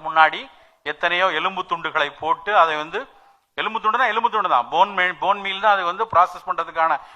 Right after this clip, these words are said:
முக்கியமான உணவே. பல சுடுகாடுகள்ல இருந்தும் கிரிமட்டோரியத்துல இருந்தும் எலும்பு துண்டுகளை வாங்கி கொண்டு, அதே மாதிரி ப-, தொ-, இது அனிமல் ரோட்டரிஸ்ல இருந்து எலும்பு துண்டுகளை வாங்கி தான் சர்க்கரை தயாரிக்கப்படுகிறது.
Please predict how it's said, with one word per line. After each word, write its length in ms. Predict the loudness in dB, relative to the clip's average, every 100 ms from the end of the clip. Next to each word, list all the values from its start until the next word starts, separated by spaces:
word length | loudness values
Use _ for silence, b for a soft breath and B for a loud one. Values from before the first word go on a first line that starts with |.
| B
முக்கியமான 520 | -20 -6 2 6 6
உணவே. 240 | 4 0 -2
பல 220 | 0 0
சுடுகாடுகள்ல 640 | -2 -2 2 2 2 -4
இருந்தும் 380 | -4 -4 -2 -4 B B B
கிரிமட்டோரியத்துல 560 | 0 2 2 0 -2 -4
இருந்தும் 300 | -4 -4 -4
எலும்பு 240 | -4 -4
துண்டுகளை 420 | -4 -4 -2 -4 2
வாங்கி 320 | 2 2 -4
கொண்டு, 420 | -6 -4 -6 -8 b b b
அதே 160 | 0 2
மாதிரி 220 | 2 0 -2
ப-, 160 | 0 4 6 8 6 4 0 0
தொ-, 200 | 2 2
இது 180 | -2 -6 -6 B B B
அனிமல் 340 | 0 2 2 4
ரோட்டரிஸ்ல 420 | 2 0 -6 -4
இருந்து 380 | -4 -6 -6 -4
எலும்பு 240 | -4 -4
துண்டுகளை 380 | -4 -4 -4 2
வாங்கி 280 | 2 2 0
தான் 160 | -2
சர்க்கரை 380 | -2 -6 -4 -4
தயாரிக்கப்படுகிறது. 720 | 0 -2 -2 -8 -12 -14 -20